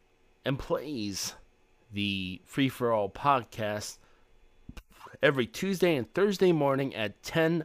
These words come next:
Central on Rowdy I M. So, uh, you may wanna check that out. Um, if you're unfamiliar with podcasts and how they really work,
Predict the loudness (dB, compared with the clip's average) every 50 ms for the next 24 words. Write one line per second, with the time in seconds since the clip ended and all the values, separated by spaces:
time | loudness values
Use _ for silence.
0 | -6 _ _ -14 -10 -2 2 2 2 2 0 -2 -2 -2 -4 -4 -8 -8 -8 -8
1 | -8 -8 -6 -4 -4 -4 -4 -4 -2 -2 -2 0 0 -2 -4 -6 -8 -12 -16 -16
2 | -12 -8 -4 -2 -2 -2 -4 -6 -12 -20 -20 -20 -20 -20 -20 -14 -8 -4 -4 -2
3 | -2 0 0 2 2 2 2 0 -2 -4 -6 -6 -6 -6 -4 -4 -4 -2 -2 -2
4 | -2 -2 -4 -4 -6 -6 -6 -6 -10 -12 -16 -20 -20 -20 -20 -18 _ -14 -8 -4
5 | -2 -2 -2 -2 -4 -4 -4 0 2 4 6 6 6 6 6 4 4 4 2 2
6 | 2 2 2 4 4 4 4 2 2 2 2 2 2 0 -2 -4 -4 -4 -2 -4
7 | -4 -2 0 2 2 2 2 2 4 4 4 4 2 0 -6